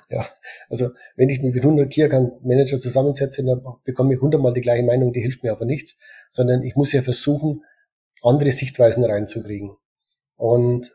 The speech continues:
was sehr stark hilft, ist natürlich jemand dazu zu holen, der sowas kennt, also der sich auskennt,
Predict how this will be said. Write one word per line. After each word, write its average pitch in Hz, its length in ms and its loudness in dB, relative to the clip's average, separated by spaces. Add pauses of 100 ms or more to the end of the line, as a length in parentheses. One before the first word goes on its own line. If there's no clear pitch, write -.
was 127 300 0
sehr 156 180 4
stark 135 280 2
hilft, 147 260 -2
ist 131 140 -4
natürlich 135 320 0
jemand 135 260 0
dazu 135 240 -4
zu 143 160 -4
holen, 135 140 2
der 127 120 2
sowas 117 320 -8
kennt, 123 420 -6
also 110 180 -12
der 120 160 -4
sich 113 200 -14
auskennt, 110 520 -6